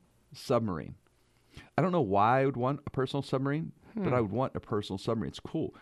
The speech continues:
Speaker 1: It's a one-man sub. I don't know what I'd do with it. I guess I'd go in the Allegheny River with it.
Speaker 2: Take it in the Yawk.
Speaker 1: I'd go there. Yeah, I'd go down.
Speaker 2: <laughs> I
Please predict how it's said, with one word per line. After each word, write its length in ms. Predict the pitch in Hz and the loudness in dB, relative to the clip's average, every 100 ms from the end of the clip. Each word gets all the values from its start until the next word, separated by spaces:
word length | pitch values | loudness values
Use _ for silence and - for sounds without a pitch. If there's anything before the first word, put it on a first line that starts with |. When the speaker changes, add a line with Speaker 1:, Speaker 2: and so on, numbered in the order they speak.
| - | -14
Speaker 1:
It's 140 | 92 | -6
a 60 | 110 | -2
one-man 640 | 92 110 135 143 123 113 | 0 0 0 0 -2 -4
sub. 380 | - - - - - _ _ _ _ _ _ _ _ - | -4 -6 -6 -12 -20 _ _ _ _ _ _ _ _ -4
I 60 | |
don't 80 | 147 | 2
know 100 | 180 | 4
what 180 | 131 127 | 4 4
I'd 140 | 113 | 4
do 120 | 98 123 | 2 2
with 160 | 117 | 2
it. 160 | - - - _ | -2 -8 -20 _
I 60 | 107 | -2
guess 260 | 107 123 131 | 0 0 0
I'd 100 | 107 | 0
go 120 | 98 | 0
in 60 | |
the 80 | 95 | 2
Allegheny 340 | 98 95 92 82 | 0 0 -2 -2
River 260 | 98 127 | -2 0
with 140 | 85 95 | -2 -2
it. 60 | |
Speaker 2:
Take 120 | 139 | -2
it 40 | 127 | -2
in 180 | 120 113 | -2 -2
the 80 | |
Yawk. 520 | 113 117 120 127 - - | -2 -2 0 0 -2 -8
Speaker 1:
I'd 80 | 175 | -4
go 140 | 196 | -4
there. 140 | 170 - | -2 -4
Yeah, 160 | 233 160 | -2 -2
I'd 120 | 185 | -2
go 120 | - | -2
down. 300 | 131 117 165 - | -2 2 4 2
Speaker 2:
<laughs> 760 | - - - - 110 - | -2 -6 -12 -8 -8 -10
I 60 | - | -10